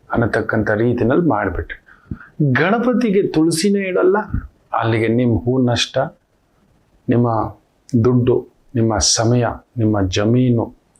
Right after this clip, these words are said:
ನಿಮ್ಮ ವರ್ಕರ್ಸು, ನೀರು, ಬಿತ್ತನೆ, ಬೀಜ, ಪರಿಶ್ರಮ, ಎಷ್ಟು ಚೈನ್ ರಿಯಾಕ್ಷನ್ಸ್ ಆಗುತ್ತೆ ನೋಡಿ. ಸ್ವಲ್ಪ ಅಪ್ಡೇಟ್, ಸ್ವಲ್ಪ. "ಇಲ್ಲ, ನಾವು ಆಗೋದಿಲ್ಲ,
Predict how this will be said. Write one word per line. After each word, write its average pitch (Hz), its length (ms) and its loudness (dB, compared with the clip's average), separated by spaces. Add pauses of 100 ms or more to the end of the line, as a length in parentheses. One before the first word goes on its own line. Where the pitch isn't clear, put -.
(120)
ನಿಮ್ಮ 107 140 0
ವರ್ಕರ್ಸು, 107 920 -2
ನೀರು, 117 680 0 (160)
ಬಿತ್ತನೆ, 110 640 -2 (120)
ಬೀಜ, 120 380 -2 (500)
ಪರಿಶ್ರಮ, 120 680 0 (640)
ಎಷ್ಟು 190 840 -2
ಚೈನ್ 214 300 2
ರಿಯಾಕ್ಷನ್ಸ್ 156 720 0
ಆಗುತ್ತೆ 117 400 -2
ನೋಡಿ. 113 380 -8 (1700)
ಸ್ವಲ್ಪ 294 680 -2
ಅಪ್ಡೇಟ್, 110 800 -2 (640)
ಸ್ವಲ್ಪ. 277 340 -2 (1600)
"ಇಲ್ಲ, 143 200 2
ನಾವು 131 240 0
ಆಗೋದಿಲ್ಲ, 120 600 0